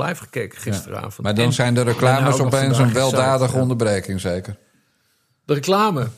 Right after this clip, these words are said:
Speaker 2: Ja, dat is, dat is nu
Speaker 1: Ja,
Speaker 2: fijn
Speaker 1: dat is
Speaker 2: dan.
Speaker 1: wel prettig. Hele leuke reclames.
Speaker 2: Ja.
Speaker 1: Dat heeft, eh, John goed gedaan.
Speaker 2: En bij de Meilandjes denk jij, "Kut, weer reclame."
Speaker 1: Ja.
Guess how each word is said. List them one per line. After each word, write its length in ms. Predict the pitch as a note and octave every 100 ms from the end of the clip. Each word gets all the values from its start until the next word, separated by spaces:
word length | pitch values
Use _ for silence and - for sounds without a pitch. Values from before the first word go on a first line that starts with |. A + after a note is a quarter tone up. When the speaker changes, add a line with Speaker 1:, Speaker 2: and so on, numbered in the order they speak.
| _
Speaker 2:
Ja, 240 | C#3+ G2+
dat 140 | D#2+ G#2
is, 80 | -
dat 140 | G#2+
is 60 | G#2
nu 80 | B2
Speaker 1:
Ja, 60 |
Speaker 2:
fijn 200 | A#2 G#3+
Speaker 1:
dat 100 | A3+
is 80 | A#2+
Speaker 2:
dan. 80 | F#2
Speaker 1:
wel 100 | C3+
prettig. 340 | C#3+ D#3 D3+
Hele 180 | B2 C3+
leuke 240 | C3 C3 B2+
reclames. 480 | B2 C3+ C3+ B2+ G#2+
Speaker 2:
Ja. 60 |
Speaker 1:
Dat 140 | G#2+ G#2
heeft, 260 | A2 -
eh, 60 | B2
John 220 | A#2+ C3
goed 180 | A#2+ B2+
gedaan. 340 | - B2 B2+ A2
Speaker 2:
En 100 | G#2
bij 160 | G#2+
de 80 | G2+
Meilandjes 600 | F#2+ G#2 G#2 G#2+ A2 G#2
denk 220 | G#2+ A2
jij, 280 | A2+ G#2+ A2
"Kut, 280 | - A2+ -
weer 220 | G2+ A#2
reclame." 520 | G#2 G#2 F#2 F2+ E2+ - _ _ _
Speaker 1:
Ja. 380 | D#3+ C3+ A#2